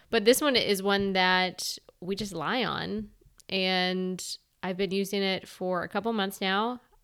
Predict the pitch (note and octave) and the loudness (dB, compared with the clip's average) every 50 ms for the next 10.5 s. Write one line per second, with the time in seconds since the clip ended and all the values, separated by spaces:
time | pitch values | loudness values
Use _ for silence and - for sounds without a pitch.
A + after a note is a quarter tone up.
0 | _ - - E3+ F3+ - G3+ F#3+ F#3 G3 G3 - - F#3 F#3+ F#3+ F#3 F3+ F3+ F3 | _ -12 -10 -8 -6 -6 -6 -6 -6 -6 -8 -8 -6 -6 -4 -4 -2 -4 -4 -4
1 | G3+ F#3+ F3 E3+ E3 E3+ G#3 B3+ C4 - _ _ _ - G3 - - - F3+ F3 | -6 -6 -4 -2 -2 -2 -2 -4 -6 -10 _ _ _ -12 -12 -10 -6 -4 -2 -2
2 | F#3 F#3 F3+ F#3 F#3 F#3 F3 F3 F3 G#3+ B3+ B3+ - _ _ _ _ _ _ _ | -2 -2 -2 -2 -2 -2 -2 -2 -2 -2 -4 -6 -8 _ _ _ _ _ _ _
3 | _ _ _ _ _ _ _ _ - F3+ F#3+ F#3 F#3 G3+ A3 - C#4 E4+ D#4 C4 | _ _ _ _ _ _ _ _ -6 -6 -4 2 8 8 8 8 8 4 2 2
4 | - B3+ A#3 A3 C4+ C#4 C4+ B3+ C4+ C4 D4 D#4 D#4+ E4 - - - F3+ F3 - | 2 2 2 4 2 2 2 4 4 4 4 2 0 -4 -6 -4 -4 -4 -4 -6
5 | - _ - G3 F#3+ F#3 F#3 F3 F3 F3 F3 - _ _ _ _ _ _ - F#3+ | -10 _ -6 -4 -2 -2 0 0 0 -2 -4 -6 _ _ _ _ _ _ 4 6
6 | F#3+ G3 G3+ G3+ G3+ G3 G3+ G3 F#3 G3 G#3 G3 G3 F#3+ F#3+ G3+ F#3 F3 F#3+ F#3+ | 6 6 6 4 4 4 2 0 0 2 4 4 4 4 2 -2 -2 0 0 0
7 | F#3 F3+ - - E3+ F#3 F#3+ - G3+ F#3+ F#3+ F#3+ F3+ F3+ E3+ F3 F3 F3 E3+ F3+ | 0 0 -2 -4 -4 -4 -2 -2 -2 -2 -2 -2 -4 -6 -6 -4 -2 0 2 2
8 | G3+ A3+ A#3 - - F#3 F3+ F3+ F3 - G3 F3+ F#3 F3 - F3+ F3 F3+ F3 - | 2 0 -2 -4 -2 -2 -2 -2 -2 -2 -2 -2 -2 -2 -4 -6 -6 -4 -4 -4
9 | F#3 F3 F#3+ F3 F3+ F3+ F3+ F3 E3 - - - F3+ F3 - - F3 F3 F3 F3 | -4 -4 -4 -6 -4 -4 -4 -6 -6 -6 -6 -6 -6 -6 -6 -4 -2 -2 -2 -2
10 | - - - E3+ D#3+ F3 E3+ E3+ E3+ E3+ | -2 -4 -8 -8 -8 -8 -8 -8 -8 -10